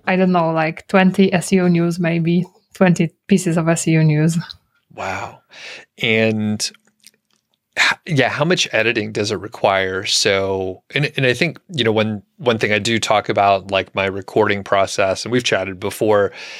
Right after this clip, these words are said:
Speaker 2: and I've, I have done a lot of episodes at this point. I can just hit record and talk for ten minutes and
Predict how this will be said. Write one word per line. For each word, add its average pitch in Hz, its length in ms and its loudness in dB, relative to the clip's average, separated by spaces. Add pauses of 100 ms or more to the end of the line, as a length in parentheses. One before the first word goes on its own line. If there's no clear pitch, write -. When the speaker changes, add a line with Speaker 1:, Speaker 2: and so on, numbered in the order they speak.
(280)
Speaker 2:
and 101 540 0
I've, 117 260 -4
I 107 140 0
have 104 180 0
done 92 160 -2
a 92 60 -6
lot 92 160 0
of 90 80 -8
episodes 87 520 -6
at 87 100 -12
this - 180 -4
point. 95 400 -4 (640)
I 117 100 -2
can 101 640 -2 (540)
just - 320 0
hit 110 160 0
record 104 680 -2 (580)
and 98 840 -2
talk 101 260 -2
for - 140 -4
ten 98 260 -2
minutes 104 500 -2 (220)
and 95 920 -2